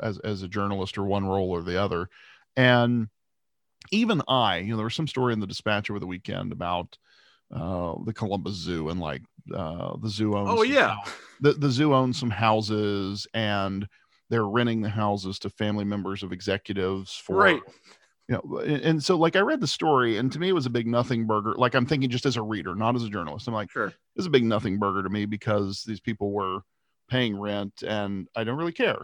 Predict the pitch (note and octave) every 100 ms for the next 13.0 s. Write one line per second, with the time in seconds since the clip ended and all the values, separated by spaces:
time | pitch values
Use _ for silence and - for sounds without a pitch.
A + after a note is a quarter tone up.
0 | - A#2+ A2 A2 - - - E3+ A2+ -
1 | - - D3+ - - - A3+ D#3+ D#3 C#3+
2 | C3 B2+ G#2+ - - _ _ _ _ _
3 | _ - E3 G#3 B3 G#3 C3+ A#2 - D3+
4 | - E3+ F#3 B3+ E3 G#2 G#2 G2+ A2 A#2+
5 | D2+ G1+ - B1+ C3 - _ _ _ -
6 | B3 C4 C#3+ B2+ C3 C3+ C#3+ C3+ D#3 C#3
7 | - G#3 D#3 A2 A2 A#2 - _ - _
8 | _ - D#3 D#3 D#3 A3+ A3 F#3 B2 C#3
9 | C3+ B2 C#3 A#2 C#3 C#3+ C3+ B2 - B2+
10 | A2+ A2+ A#2 - A#2 A2+ G#2 A2 - C#3+
11 | B2 A2+ - E4 - C4 C#4+ E3+ A#2+ C3
12 | B2 A#2+ A#2 A2+ A2 G#2+ A2+ G#2+ G2+ A2